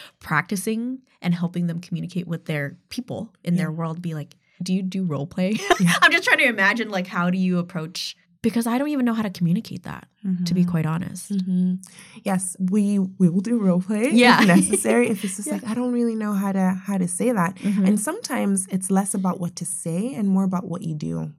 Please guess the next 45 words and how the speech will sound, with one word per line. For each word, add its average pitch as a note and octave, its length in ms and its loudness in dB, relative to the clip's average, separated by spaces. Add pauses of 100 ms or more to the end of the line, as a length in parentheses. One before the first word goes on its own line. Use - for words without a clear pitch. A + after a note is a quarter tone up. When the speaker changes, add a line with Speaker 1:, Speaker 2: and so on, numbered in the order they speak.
(180)
Speaker 1:
Mm. A3 680 -2 (600)
That's F3+ 160 -10
so D#3 80 -6
good. D#3 240 -6 (400)
Speaker 2:
So - 180 -2
if E3+ 140 -6
you F#3+ 100 2
start F#3+ 400 -2
doing F#3 380 4
things F3+ 400 2
like F3 280 -2
taking F#3 380 2
time F3 240 2
for E3+ 140 -2
yourself, F3+ 400 -2
if D3+ 100 -10
someone D3+ 340 -2
asks F#3+ 500 -2
you F#3+ 100 8
Speaker 1:
Yeah. F3 80 8
Speaker 2:
about E3+ 260 6
it, F4+ 280 4
Speaker 1:
Yeah. G3+ 180 6
Speaker 2:
then F3+ 100 6
you F3+ 140 4
can F#3 220 4
say, E3 440 -2 (300)
"I'm D3+ 120 -4
taking D3 340 -8
some F#3+ 180 -6
time G#3 240 -8
for A#3 100 -10
myself E3 420 -6
because E3+ 280 0
Speaker 1:
Yeah. F3 60 0
Speaker 2:
I - 20 -2
feel D#3+ 200 -10
really E3+ 280 -10
tired." G3+ 400 -14 (180)
Speaker 1:
Yeah. D#3+ 220 -2 (240)
Wow. F#3 220 -4
Speaker 2:
Yeah. F#3+ 260 0
So F#3+ 200 -2
it's F#3+ 180 0
about F#3 520 2